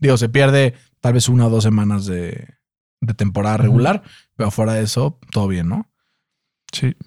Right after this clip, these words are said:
Speaker 1: Tuvimos la semana pasada, Fer, el Hall of Fame Game entre los Steelers y los Cowboys. Al final, un partido como todas las pretemporadas y todos los Hall of
Speaker 2: Y en
Speaker 1: Fames.
Speaker 2: específico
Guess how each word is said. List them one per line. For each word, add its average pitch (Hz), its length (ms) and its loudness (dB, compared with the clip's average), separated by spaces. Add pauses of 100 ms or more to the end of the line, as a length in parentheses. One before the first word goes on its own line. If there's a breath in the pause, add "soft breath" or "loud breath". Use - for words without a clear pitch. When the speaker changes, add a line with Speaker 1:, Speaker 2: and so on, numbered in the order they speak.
(580)
Speaker 1:
Tuvimos 214 340 6
la 214 80 6
semana 175 340 4
pasada, 170 380 4
Fer, 175 180 2
el 143 140 2
Hall 160 200 0
of 147 120 -2
Fame 143 260 0
Game 120 320 0
entre 110 320 -4
los 107 140 -2
Steelers 127 640 0
y 123 120 0
los 117 240 0
Cowboys. 127 640 2 (520 soft breath)
Al 120 100 -6
final, 147 280 2
un 139 120 2
partido 131 500 0
como 110 300 2
todas 131 420 4
las 107 120 -2
pretemporadas 110 720 2
y 104 60 0
todos 113 180 2
los 107 200 0
Hall 110 120 2
of 160 60 4
Speaker 2:
Y 151 100 6
en 147 60 6
Speaker 1:
Fames. 143 140 4
Speaker 2:
específico 143 560 0